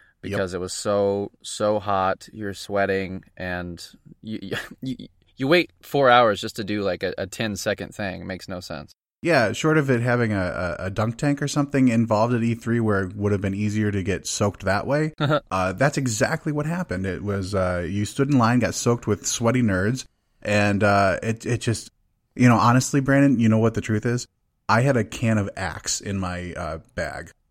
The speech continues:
Speaker 2: 'cause I
Speaker 1: Ye-
Speaker 2: always carry my shoulder bag with me.
Speaker 1: Gross.
Speaker 2: Yeah, I was dousing not only myself, but, like, if I got near people that were, like, just, oh my, I'm like, I would hand it to 'em. Like, it was, like, the same equivalent of, like,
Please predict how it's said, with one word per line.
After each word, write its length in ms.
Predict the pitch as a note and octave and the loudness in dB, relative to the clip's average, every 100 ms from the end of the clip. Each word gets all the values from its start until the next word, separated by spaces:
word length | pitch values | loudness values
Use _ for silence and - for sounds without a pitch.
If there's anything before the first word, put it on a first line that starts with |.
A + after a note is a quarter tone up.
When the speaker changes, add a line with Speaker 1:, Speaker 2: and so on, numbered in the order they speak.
| _ - | _ -16
Speaker 2:
'cause 140 | B2 G#2 | -10 -4
I 60 | |
Speaker 1:
Ye- 40 | F#2+ | 0
Speaker 2:
always 240 | A2 B2+ | 4 2
carry 200 | - B2 | 4 4
my 120 | G#2+ | 4
shoulder 280 | G#2 F#2+ F#2 | 2 0 -2
bag 220 | G#2 A#2 | 0 0
with 140 | B2 B2+ | 0 0
me. 220 | D3 C#3+ - | 0 0 -6
Speaker 1:
Gross. 720 | C#3 B2 C3 G#2 F#2 - - _ _ | -14 -10 -8 -8 -12 -16 -20 _ _
Speaker 2:
Yeah, 260 | A#2 C#3 A2 | 4 4 4
I 180 | - C#3+ | 4 4
was 180 | D#3+ A#2+ | 4 4
dousing 320 | C3 B2 A#2 | 4 4 4
not 140 | A#2+ | 4
only 160 | A2+ A2 | 4 4
myself, 540 | F#2+ F#2+ - F#2+ C3+ - | 2 0 0 0 0 0
but, 180 | G#2+ G2+ | 0 2
like, 200 | G2+ - | -2 -2
if 280 | G#2 - | -8 -4
I 80 | A2+ | -2
got 160 | A2+ A2 | 0 2
near 220 | G#2+ G#2+ | 2 0
people 240 | B2+ A2+ | -2 -4
that 100 | G2+ | -4
were, 120 | E2+ F#2 | -2 -2
like, 120 | F#2 | -2
just, 180 | F2+ - | -4 -6
oh 100 | G2 | -6
my, 140 | F#2+ - | -6 -6
I'm 120 | G#2 | -4
like, 320 | G2+ F#2+ - | -2 -4 -6
I 80 | - | 2
would 140 | B2+ A2 | 2 4
hand 180 | A#2+ | 2
it 80 | B2+ | 2
to 60 | G#2 | 0
'em. 80 | F#2 | -2
Like, 160 | G#2+ | 2
it 80 | B2+ | 4
was, 120 | B2 | 4
like, 100 | A#2 | 4
the 80 | G#2 | 2
same 260 | - C3+ C3+ | 2 4 4
equivalent 480 | B2 B2+ A2 G#2+ G#2 | 4 2 2 0 0
of, 140 | G2 | -2
like, 260 | F#2+ F2 | -4 -4